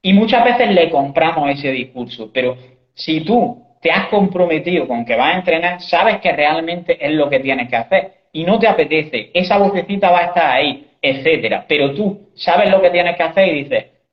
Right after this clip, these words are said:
"Lo va-, voy a hacerlo y después ya te hago caso, mente, porque si no, eh, voy a estar siempre haciendo lo que tú quieres y nunca lo que yo quiero". Entonces, muchas veces vas a tener que entrenar o que hacer ejercicio o que ponerte un plato de comida aunque no te esté apeteciendo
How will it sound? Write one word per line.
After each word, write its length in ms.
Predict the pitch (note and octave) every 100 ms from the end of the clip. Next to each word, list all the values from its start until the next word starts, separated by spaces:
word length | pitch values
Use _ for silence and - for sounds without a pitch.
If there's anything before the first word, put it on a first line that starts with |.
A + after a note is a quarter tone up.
| _
"Lo 180 | C3 C3
va-, 200 | F3+ -
voy 320 | D#3 F#3+ G3
a 100 | D#3+
hacerlo 440 | - F#3+ A3+ A3+
y 80 | F3
después 340 | C#3+ - D#3 D#3
ya 260 | E3+ E3+
te 80 | C#3
hago 200 | C3+ B2+
caso, 400 | A2+ F#2+ - G#2
mente, 400 | A#2+ C3+ - F2 -
porque 320 | A#2+ A#2+ A#2+
si 160 | C3+
no, 220 | C#3 G#3 A3+ - -
eh, 420 | D3+ C#3+ C#3 C#3 D#3+
voy 160 | E3+
a 100 | F3
estar 240 | F3 C#3 - -
siempre 360 | F#3+ G3+ G3+ G3+
haciendo 340 | - G3+ F#3
lo 120 | F3
que 120 | F3
tú 160 | F3 E3+
quieres 360 | E3+ A3 A#3 G3
y 100 | D#3
nunca 460 | D3+ E3 E3+ C#3+ C3+
lo 140 | C3+
que 140 | C3
yo 180 | B2+ A#2+
quiero". 260 | G#2+ G2+ G2+
Entonces, 340 | G#2+ D3+ C3+ - _ _ _
muchas 480 | F3 G3+ A#3 A3+ F#3+
veces 340 | A3 A3+ F3 -
vas 320 | D3+ E3 F3+ F3+
a 20 |
tener 280 | D#3 E3 E3
que 120 | E3
entrenar 520 | D3 C#3 C3 D3 E3+ _ _ _ -
o 140 | C3+
que 140 | C3+ A2
hacer 340 | - E3+ F3
ejercicio 640 | D#3+ D3 C3+ F#3+ - D#3+ E3
o 100 | D#3
que 140 | C#3
ponerte 420 | C3+ C3+ D#3 F#3 F#3+
un 140 | F3
plato 320 | F3+ F3+ F3+
de 140 | E3 D#3+
comida 420 | D#3+ F3+ F3 F3
aunque 400 | D#3 D#3+ C#3 C#3+
no 280 | D#3 G3 G3
te 120 | D#3
esté 280 | C3+ - D3
apeteciendo 800 | C3+ C3 B2+ B2 C#3+ C3+ C3